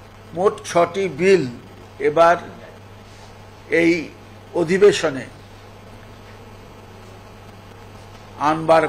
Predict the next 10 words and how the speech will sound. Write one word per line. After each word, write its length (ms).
কথা, 440
যা 160
চূড়ান্ত 560
রূপ 260
দেবেন 300
অধ্যক্ষ 520
মহোদয় 640
শ্রদ্ধেয় 460
বিমান 400
বন্দ্যোপাধ্যায়। 840